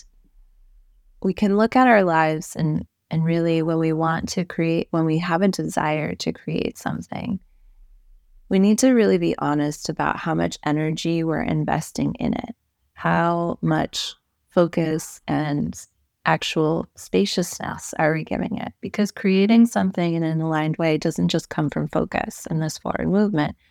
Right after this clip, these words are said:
It comes from spaciousness. It comes from receptivity. This is the balance, masculine and feminine.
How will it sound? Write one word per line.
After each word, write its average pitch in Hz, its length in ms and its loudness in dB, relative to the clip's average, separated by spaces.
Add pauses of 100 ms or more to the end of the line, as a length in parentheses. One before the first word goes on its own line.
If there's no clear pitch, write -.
(220)
It - 120 -4
comes 180 260 0
from 196 160 2
spaciousness. 185 840 -2
It - 100 -4
comes 156 300 -2
from 165 180 0
receptivity. 160 1000 0
This - 220 -6
is 170 140 -8
the 208 80 -6
balance, 190 580 2
masculine 165 520 -4
and 165 140 0
feminine. 165 540 0